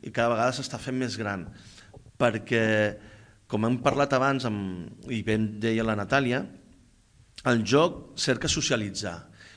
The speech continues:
i en una època on ens estem allunyant una mica de nosaltres, s'està veient les potencialitats d'aquesta afició i estan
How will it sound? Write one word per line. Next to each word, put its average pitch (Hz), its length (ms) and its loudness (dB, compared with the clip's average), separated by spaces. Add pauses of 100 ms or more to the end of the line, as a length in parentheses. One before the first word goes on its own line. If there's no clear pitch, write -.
i 110 120 -2
en 110 160 2
una 143 180 4 (380)
època 117 400 -2 (320)
on 107 120 0
ens 101 200 -2
estem 127 280 0 (800)
allunyant 127 440 2
una 113 180 2
mica 123 540 0
de 123 80 -2
nosaltres, 143 720 -2 (500)
s'està - 400 0
veient 135 280 2
les 135 160 0
potencialitats 110 760 -2
d'aquesta 123 580 -2 (360)
afició 147 520 -2 (840)
i 123 120 -2
estan 120 280 -2